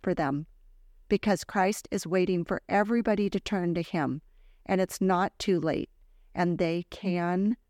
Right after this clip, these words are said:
change their ways. They can look to goodness, look to the light, look to positivity. All that being said, we are living in an increasingly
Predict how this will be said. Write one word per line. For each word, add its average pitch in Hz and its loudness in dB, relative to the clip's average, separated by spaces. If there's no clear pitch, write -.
change 202 0
their 185 2
ways. 160 -2
They 170 0
can 180 -2
look 180 0
to - -4
goodness, 160 0
look 185 0
to - -4
the 196 0
light, 165 0
look 196 2
to 226 0
positivity. 175 -2
All 214 4
that 285 2
being 233 4
said, 180 0
we 220 4
are 202 4
living 202 2
in 190 0
an 175 0
increasingly 175 -2